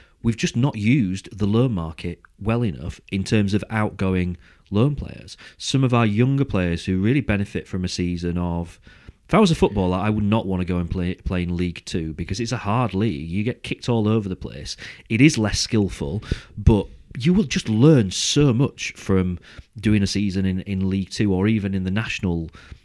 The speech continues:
League. Uh, and we've just not done it. And, and, you know, Cameron Dawson needs to be the first of several players this season that go out on loan to get that experience in those difficult decisions where they learn things that,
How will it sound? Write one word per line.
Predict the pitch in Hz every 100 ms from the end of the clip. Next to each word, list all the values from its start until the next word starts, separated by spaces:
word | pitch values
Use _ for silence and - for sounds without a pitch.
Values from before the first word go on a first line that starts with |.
| _
League. | 92 87 65 73 - - -
Uh, | 110 113 113 127
and | 127
we've | 135
just | 190 -
not | 127
done | 160
it. | 135 -
And, | 110 113
and, | 117 110 104 _
you | - 107
know, | - _ - -
Cameron | 175 170
Dawson | 123 165 - 107
needs | 113
to |
be | 101
the |
first | - 120 104
of | -
several | - 127 117 107
players | - 92 85 -
this | 92
season | - 90 87 82
that | 92
go | 92
out | 90 87
on | 90 82
loan | 95 78 85 95 - -
to | -
get | 90 104 104 101
that | 98
experience | 87 - - 101 95 87 85 85 -
in | 107 95
those | 92 87
difficult | 95 120 - 120 110 95 - 95
decisions | 90 117 107 82 82 87 - - - -
where | 101 101 101 98 - -
they | 101
learn | 101 110 120
things | 113 104 92 87 -
that, | 92 90